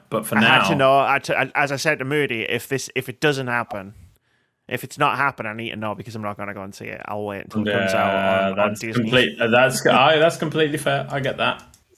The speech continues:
Speaker 1: Uh, but I see, I see Nintendo in the dock. I'm just gonna say that
Speaker 2: Uh,
Speaker 1: much.
Speaker 2: Nintendo in the dock. It's almost like I, I sometimes I tailor these podcasts to the people who are gonna be here. Um, it's weird that, innit? But it was a Nintendo Indie World. What am I? I think you're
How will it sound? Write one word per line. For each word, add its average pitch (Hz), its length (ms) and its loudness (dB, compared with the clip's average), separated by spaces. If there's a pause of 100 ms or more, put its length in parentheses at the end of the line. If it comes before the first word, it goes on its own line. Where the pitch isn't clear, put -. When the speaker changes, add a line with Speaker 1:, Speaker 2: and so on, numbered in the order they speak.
Speaker 1:
Uh, 131 460 0
but 135 80 0
I 156 200 8
see, 190 200 2
I 156 160 6
see 190 240 4
Nintendo 131 540 2
in 107 80 0
the 104 60 -4
dock. 110 280 -2
I'm 101 100 -10
just 113 140 -12
gonna 110 120 -8
say 110 160 -8
that 139 140 2
Speaker 2:
Uh, 139 40 0
Speaker 1:
much. 160 160 -2
Speaker 2:
Nintendo 202 360 4
in 147 80 0
the 127 60 -4
dock. 113 340 -4
It's 139 160 -8
almost 240 320 0
like 151 280 0
I, 127 500 0
I 127 260 -2
sometimes 160 600 -4
I 120 380 -6 (100)
tailor 143 320 -2
these 104 160 -10
podcasts - 640 -14
to 131 120 -10
the 107 80 -14
people 123 280 -14
who 123 160 -12
are 113 80 -6
gonna 104 180 -12
be 123 220 -12
here. 117 260 -10 (720)
Um, 110 640 -10
it's - 140 -16
weird 127 240 -8
that, 95 260 -12
innit? 104 200 -16
But 120 100 -10
it 127 60 -8
was 127 160 -12
a 131 40 -14
Nintendo 139 560 -6
Indie 123 300 -6
World. 98 280 -10
What 123 140 0
am 131 120 -6
I? 110 220 -4
I - 60 -10
think 160 220 -8
you're 175 80 -4